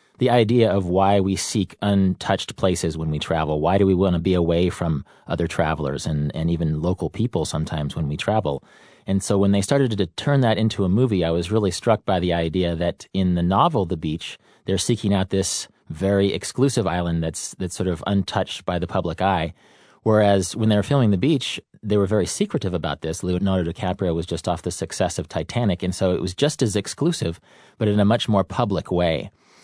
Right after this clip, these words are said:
And I sort of wanted to go into the, uh, creation of this movie, because travel is sometimes seen as a consumer experience. And this movie, um,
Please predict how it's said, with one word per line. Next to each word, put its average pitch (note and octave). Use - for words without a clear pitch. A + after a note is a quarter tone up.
And F2+
I G2
sort C#3+
of A2+
wanted A2
to G2+
go G2
into B2+
the, F2+
uh, E2
creation G#2
of G#2+
this G#2
movie, F#2+
because F2+
travel D#3
is G#2
sometimes A2+
seen A2+
as F#2+
a F2+
consumer G#2
experience. F2+
And E2+
this G#2
movie, G2
um, D#2+